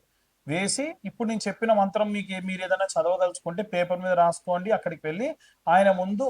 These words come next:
ఒక్క పద్దెనిమిది సార్లు చదవండి. మీ పిల్లలకు సంబంధించినటువంటి బాలారిష్ట, జాతకారిష్ట దోషములన్నీ పోయి, పిల్లలకు సంబంధించిన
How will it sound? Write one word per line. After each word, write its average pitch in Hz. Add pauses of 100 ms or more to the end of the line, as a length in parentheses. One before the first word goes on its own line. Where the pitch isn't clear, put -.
ఒక్క 196 (120)
పద్దెనిమిది 202
సార్లు 180
చదవండి. 160 (580)
మీ 160
పిల్లలకు 196
సంబంధించినటువంటి 180
బాలారిష్ట, 170 (120)
జాతకారిష్ట 170
దోషములన్నీ 165
పోయి, 151 (500)
పిల్లలకు 190
సంబంధించిన 175